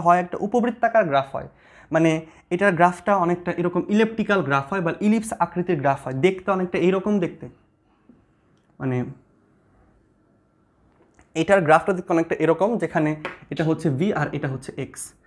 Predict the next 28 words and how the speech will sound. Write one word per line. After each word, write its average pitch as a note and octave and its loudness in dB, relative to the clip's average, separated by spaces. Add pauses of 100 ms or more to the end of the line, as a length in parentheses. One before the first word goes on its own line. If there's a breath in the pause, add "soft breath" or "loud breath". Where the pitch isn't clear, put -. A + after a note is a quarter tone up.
(300 soft breath)
এটা F3+ 0
গ্রাফটা D#3+ 4
দেখতে G3 -2
অনেকটা D#3+ -2 (100)
এইরকম। D3 0 (360)
তো - -4 (240)
ওই B3 6
রকমই C#4+ 4
একটা F#3 -10
সিমিলার A#3+ 4
গ্রাফ F3 4 (100)
পাওয়া F#3 8
যাবে F3+ 2
হচ্ছে E3+ -2
আমাদের F#3+ -2 (120)
ইকের G#3+ 2
জন্য। B2 -4 (540 soft breath)
তো - 4 (100)
আমরা F3 6 (180)
সেই G3 0
উপবৃত্তের G#3 2
ডেরিভেশনে F3 2
যাচ্ছি - 0
না, G#3+ 0 (100)
just E3+ -4 (140)
মনে F#3 4
রাখো G3+ 2 (480 loud breath)
যে D3+ -2